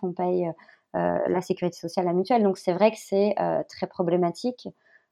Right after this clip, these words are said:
Euh, je pense qu'effectivement, beaucoup de confrères vont être impactés, moi également, notamment, euh,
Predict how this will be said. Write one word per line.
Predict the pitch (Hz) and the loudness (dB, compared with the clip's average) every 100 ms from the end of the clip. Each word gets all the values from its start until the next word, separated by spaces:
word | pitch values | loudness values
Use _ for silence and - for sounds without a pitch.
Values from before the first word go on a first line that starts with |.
| - | -6
Euh, | 165 165 165 160 151 | -2 -2 -2 -4 -6
je | - - | -12 -6
pense | 180 | -6
qu'effectivement, | - 175 - 180 - 185 190 | -6 -12 -10 -12 -4 0 0
beaucoup | 180 185 | 0 -2
de | 190 | -2
confrères | 190 190 190 | -2 0 0
vont | 175 | 0
être | 165 - | -2 -4
impactés, | 160 160 - 226 | -4 -4 0 0
moi | 202 170 | 2 0
également, | 160 170 180 214 233 - - _ - | 0 0 2 2 0 -6 -20 _ -6
notamment, | 180 180 175 185 180 | -4 -4 -6 -2 2
euh, | 160 | 2